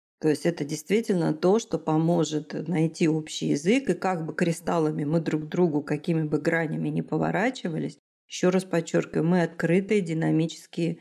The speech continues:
системы. Почему? Потому что мы живые. А ученые определили жизнь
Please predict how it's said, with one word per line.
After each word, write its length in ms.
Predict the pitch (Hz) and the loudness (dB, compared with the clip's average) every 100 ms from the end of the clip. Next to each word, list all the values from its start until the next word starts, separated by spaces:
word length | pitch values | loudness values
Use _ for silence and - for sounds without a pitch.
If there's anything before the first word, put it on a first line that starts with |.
| - | -12
системы. 640 | - 170 - - 180 156 156 - _ _ | -10 -8 -8 0 2 2 -4 -12 _ _
Почему? 240 | - 180 208 | -6 -2 -2
Потому 40 | |
что 220 | - - | -2 -2
мы 140 | 156 160 | 2 2
живые. 580 | 160 175 180 175 147 - _ _ | 2 2 4 2 2 -4 _ _
А 100 | 151 | 0
ученые 420 | 151 233 269 262 | 0 4 6 6
определили 640 | 170 - 156 165 220 170 160 | 2 -2 2 4 4 4 2
жизнь 520 | 170 233 277 247 | 2 2 2 0